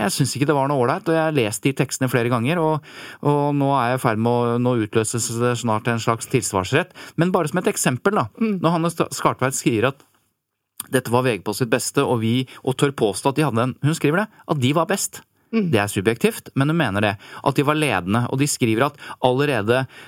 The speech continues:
Speaker 1: jeg tror, eh, da bomben gikk av femten tjuefire eller hva det var,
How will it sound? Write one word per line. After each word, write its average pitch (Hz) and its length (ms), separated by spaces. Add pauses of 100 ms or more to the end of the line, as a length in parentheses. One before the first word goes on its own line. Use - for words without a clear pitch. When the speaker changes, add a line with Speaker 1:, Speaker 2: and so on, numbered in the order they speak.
(120)
Speaker 1:
jeg 131 160
tror, 123 240 (160)
eh, 107 180
da 120 140
bomben 110 340
gikk 117 220
av 131 100
femten 104 480
tjuefire 101 520
eller 104 100
hva 104 160
det 113 80
var, 170 200